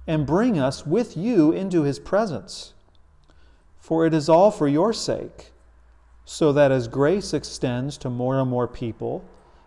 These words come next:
it may increase thanksgiving to the glory of God. So we do not lose heart. Though our outer self is wasting away, our inner self is being renewed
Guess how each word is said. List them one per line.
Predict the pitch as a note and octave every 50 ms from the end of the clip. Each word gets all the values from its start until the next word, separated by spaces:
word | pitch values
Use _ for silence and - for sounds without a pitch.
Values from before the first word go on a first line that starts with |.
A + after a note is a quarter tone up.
| _ -
it | D3 C3+ C#3
may | C3 C3 C3 C#3
increase | C#3 C3 - - D#3+ E3 F3 E3+ E3+ -
thanksgiving | - - D#3 D#3 D#3 D3 - - C#3+ D3 F3+ F#3 C#3+ A#2 A2+ A#2 C3 C#3+ - - - - - - - - - - -
to | - D3+
the | C3+ C3+
glory | B2 B2+ C3 C3+ C#3 C#3+ C#3+ D3 D3
of | D3 C#3 C#3
God. | - D3+ D#3 D#3 C3+ A2 G#2+ G#2+ - - - - - - - - - - - - - - - - - - - - - - - - - - - - - - - - -
So | - - - A3 A3+ G3
we | D#3 D3+ D#3
do | C#3 G3 A3+
not | G#3 G#3 G3 F#3 D3+
lose | D#3+ F3 F#3 F3+ F3 -
heart. | - - C3+ B2 A2 - - - - - - - - - - - - - - - - - - - - - - -
Though | - A#2+ C#3+ D#3 E3 F3 E3 D#3+
our | D3+ C#3+ C#3 C#3 - -
outer | C#3+ D#3+ F#3+ G#3 F#3 D#3+ C#3
self | - - - C#3+ C3 B2 B2 C3+ C3 - -
is | - D3 C3 A#2 A#2+
wasting | B2+ B2+ C3 B2+ - - - C3 A#2+
away, | A#2 A2+ A#2+ A#2 A#2 A#2+ B2 C3 -
our | - B2+ B2 C3 - -
inner | F3 F#3 G3+ E3+ C#3+
self | - - - C#3+ B2 A#2+ A#2+ C3 C3+ - C#3
is | B2 A2+ A#2+
being | C3 C3+ C3 C3 B2+ B2 A#2+
renewed | B2 B2 B2 B2+ C3+ D3+ D#3 C#3+ C3+ B2+ B2+ B2+ A#2+